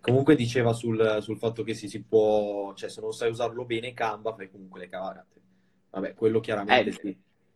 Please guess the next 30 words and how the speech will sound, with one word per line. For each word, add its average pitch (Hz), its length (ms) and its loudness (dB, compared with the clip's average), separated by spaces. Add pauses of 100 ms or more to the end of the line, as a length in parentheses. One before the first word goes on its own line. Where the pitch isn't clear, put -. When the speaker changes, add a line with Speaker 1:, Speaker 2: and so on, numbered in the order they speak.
(280)
Speaker 2:
Vabbè, 101 240 -4
Speaker 1:
Però 107 160 2
Speaker 2:
ragazzi, 113 380 2
quello 117 240 0
su 117 160 -8
tutto, 127 880 -2
cioè, 110 160 -12
nel 104 120 -18
senso, 104 340 -16
in 101 160 -12
generale, 95 760 -6
eh, 92 40 -14
non 95 180 -14
è, 95 220 -8
Speaker 1:
Esatto. 98 380 -4
Speaker 2:
mm, 95 40 -8
qualsiasi 113 440 4
strumento, 117 520 0
se - 140 -8
non 104 120 -10
lo 101 100 -8
sai 101 180 -4
usare 98 480 -6
bene, 104 220 0
Speaker 1:
Però 117 120 0
è - 60 2
Speaker 2:
poi, - 120 0
Speaker 1:
molto, 135 300 0
Speaker 2:
eh, 139 40 6
Speaker 1:
molto 131 200 -6